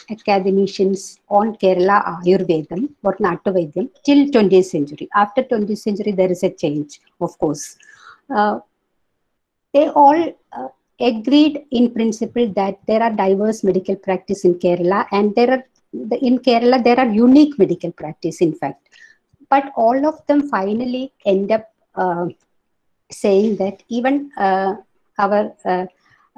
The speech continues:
respected Professor K N Panikkar, um, end up saying that, uh, the vernacular practices are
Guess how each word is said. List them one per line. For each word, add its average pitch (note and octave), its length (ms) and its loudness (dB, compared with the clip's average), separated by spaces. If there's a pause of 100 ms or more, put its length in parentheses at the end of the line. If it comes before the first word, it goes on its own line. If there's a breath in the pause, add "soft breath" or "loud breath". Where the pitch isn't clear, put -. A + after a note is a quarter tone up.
respected G#3 540 -4
Professor F#3+ 380 -4
K G3 260 -4
N G3+ 120 -2
Panikkar, F#3 520 0 (420 soft breath)
um, F3+ 360 -2 (360)
end G#3 220 0
up G#3+ 120 -4
saying G#3 480 0
that, F#3+ 260 -4 (500 soft breath)
uh, F3 400 -2 (760)
the B3+ 420 0
vernacular B3+ 580 0
practices A3+ 720 -6
are G#3+ 260 0